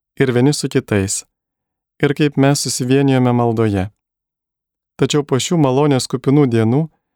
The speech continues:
galime užduoti ir svarbų klausimą: ką pasiimsime su savimi? Kai nusileisime nuo kalno ir grįšime į savo kasdienį gyvenimą. Remdamasis Evangelija, kurią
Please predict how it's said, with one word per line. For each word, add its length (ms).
galime 420
užduoti 480
ir 100
svarbų 440
klausimą: 580
ką 120
pasiimsime 680
su 120
savimi? 500
Kai 100
nusileisime 680
nuo 160
kalno 460
ir 100
grįšime 480
į 80
savo 240
kasdienį 480
gyvenimą. 540
Remdamasis 720
Evangelija, 640
kurią 220